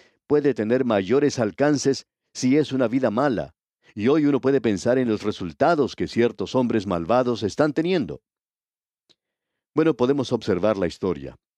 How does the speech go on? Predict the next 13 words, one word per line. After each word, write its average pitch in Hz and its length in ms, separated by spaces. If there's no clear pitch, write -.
El 107 180
pecado 120 440
de 110 100
Adán 107 360
ha 107 260
afectado 110 640
a 92 80
toda 123 400
la 104 120
raza 113 280
humana. 110 400
Acán 123 460
pecó 139 480